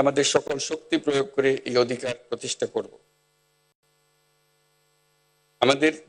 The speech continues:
দেশের মেয়েরা অত্যন্ত সাহসিকতার সঙ্গে তার নিজ নিজ ক্ষেত্রে গুরুত্বপূর্ণ ভূমিকা রাখছে।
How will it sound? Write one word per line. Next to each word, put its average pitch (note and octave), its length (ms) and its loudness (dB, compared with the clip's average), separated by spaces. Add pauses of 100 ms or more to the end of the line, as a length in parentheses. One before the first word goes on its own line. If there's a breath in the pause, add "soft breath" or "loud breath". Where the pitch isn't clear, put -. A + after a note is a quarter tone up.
দেশের C#3 320 4
মেয়েরা C#3 300 4
অত্যন্ত D3 280 -6 (140)
সাহসিকতার D3+ 680 0
সঙ্গে C#3 240 2 (100)
তার C3 140 -2 (760)
নিজ B2+ 180 8 (100)
নিজ C#3+ 220 6
ক্ষেত্রে - 300 0 (120)
গুরুত্বপূর্ণ C3 540 2 (120)
ভূমিকা B2+ 360 -2
রাখছে। - 260 -10